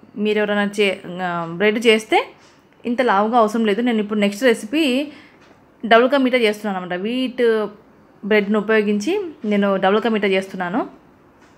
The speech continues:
అందుకోసమని నేను లావుగా కట్ చేసుకుంటున్నాను. మీకు కావాల్సి వస్తే సన్నగా కూడా కట్, కట్ చేసుకోవచ్చు. చూడండి, చాలా బాగా వచ్చాయి బ్రెడ్, తినడానికి కూడా చాలా టేస్టీగా ఉంది.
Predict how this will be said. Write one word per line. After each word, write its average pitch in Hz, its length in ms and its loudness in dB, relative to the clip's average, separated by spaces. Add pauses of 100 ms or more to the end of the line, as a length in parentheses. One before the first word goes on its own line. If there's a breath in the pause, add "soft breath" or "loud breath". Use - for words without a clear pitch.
(140)
అందుకోసమని 233 580 2
నేను 277 120 0
లావుగా 202 340 4
కట్ 190 140 -2
చేసుకుంటున్నాను. 175 600 -8 (1160 soft breath)
మీకు 208 220 0
కావాల్సి 202 320 2
వస్తే 214 380 0
సన్నగా 190 360 -2
కూడా 214 200 -4
కట్, 175 220 -6
కట్ 185 120 -2
చేసుకోవచ్చు. 180 520 -2 (3500)
చూడండి, 233 280 0 (360)
చాలా 208 280 4
బాగా 202 120 4
వచ్చాయి 190 300 -4 (140)
బ్రెడ్, 180 240 -4 (360)
తినడానికి 208 320 2
కూడా 214 160 -2
చాలా 185 160 0
టేస్టీగా 185 340 -2
ఉంది. 170 320 -6